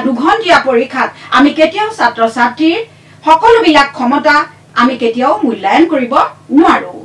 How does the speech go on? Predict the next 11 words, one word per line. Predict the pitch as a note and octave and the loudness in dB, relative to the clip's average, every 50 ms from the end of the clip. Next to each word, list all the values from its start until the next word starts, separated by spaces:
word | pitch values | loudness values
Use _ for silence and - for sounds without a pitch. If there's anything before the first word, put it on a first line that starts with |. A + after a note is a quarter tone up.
| - _ _ - _ _ - _ _ _ - - _ _ - - _ _ - - _ _ - - | -20 _ _ -20 _ _ -20 _ _ _ -20 -20 _ _ -20 -20 _ _ -20 -20 _ _ -20 -4
তৃতীয়তে, | - - A#4 A#4+ A#4 G#4+ F4 - - B3+ A3+ G#3 - - - - _ | 2 2 4 4 6 4 4 4 2 0 -2 -2 -4 -6 -14 -20 _
ইয়াৰ | - C4+ D4+ D#4+ D#4+ E4 D#4+ - | -2 2 4 4 4 4 2 2
আন | - D4+ - - - E4+ | 0 0 0 0 0 0
এটা | E4 E4+ D#4+ D#4+ | 2 2 2 4
সীমাবদ্ধতা | D#4+ D#4+ D4 D4+ D#4+ A4 A4 A#4+ - A#4 A4+ A4+ F#4 E4 | 4 4 6 6 4 4 2 0 0 0 -2 0 0 0
হৈছে | - A#3 D4+ D#4+ E4 - D#4 - | 0 2 2 0 0 0 -2 -2
কি | - C4+ B3+ A#3 G#3+ G3+ - - - - | -2 -2 -4 -4 -6 -6 -10 -20 -20 -16
যে | - - D#4 D#4 F4+ G#4+ - - - - - | -2 0 2 4 4 2 0 -4 -10 -6 0
ই | D#4 E4 F#4+ A4+ B4+ C5+ C#5 - - | 0 2 4 4 2 2 0 -2 0
আমি | C4+ C#4+ D#4 F4 F4+ E4 E4 | 2 4 4 6 6 6 6
নিৰ্ধাৰিত | F4 D#4+ C4 - - - A#4+ A#4+ A#4+ A4+ | 6 4 0 -4 -4 0 2 2 2 4